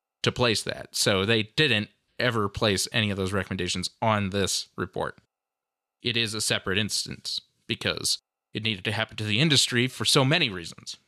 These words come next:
So that's what happened. And that's it. That's all there is. Pretty short, pretty simple. I mean, really, like, <laughs> it's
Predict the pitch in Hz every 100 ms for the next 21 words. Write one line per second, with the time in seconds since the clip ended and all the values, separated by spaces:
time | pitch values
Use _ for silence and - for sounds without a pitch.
0 | _ _ _ _ _ - 185 180 185 170
1 | 165 - - _ _ _ - 127 151 185
2 | - - - 147 151 151 - - _ _
3 | _ _ - 247 240 269 240 - _ -
4 | 202 196 220 190 110 _ _ _ _ _
5 | _ _ _ _ _ _ - 147 175 160
6 | - - 151 185 175 160 139 131 151 143
7 | 123